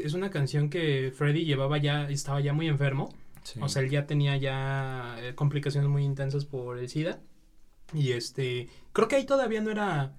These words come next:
Speaker 1: em, ¿cómo se llama esto? No lo había él pub-, eh, bueno, no publicado,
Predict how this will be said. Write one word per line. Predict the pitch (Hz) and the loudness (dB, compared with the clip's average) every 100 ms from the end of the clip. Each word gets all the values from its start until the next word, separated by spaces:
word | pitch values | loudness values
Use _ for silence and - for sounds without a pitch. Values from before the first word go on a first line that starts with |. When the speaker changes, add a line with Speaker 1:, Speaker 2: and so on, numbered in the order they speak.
| - - - - - | -16 -16 -16 -16 -16
Speaker 1:
em, | - 139 143 143 139 139 139 139 139 143 160 165 | -10 -6 -4 -2 -2 -4 -2 -2 -2 -4 -8 -8
¿cómo | 180 | -8
se | 170 | -6
llama | 175 | -4
esto? | 160 | -2
No | 190 190 | 2 4
lo | |
había | 190 185 | 6 6
él | 180 180 | 6 4
pub-, | 202 175 | -2 0
eh, | 151 143 139 135 | 4 4 4 2
bueno, | 151 156 | 0 -2
no | 151 | -2
publicado, | 156 139 143 139 | -2 -2 -2 -2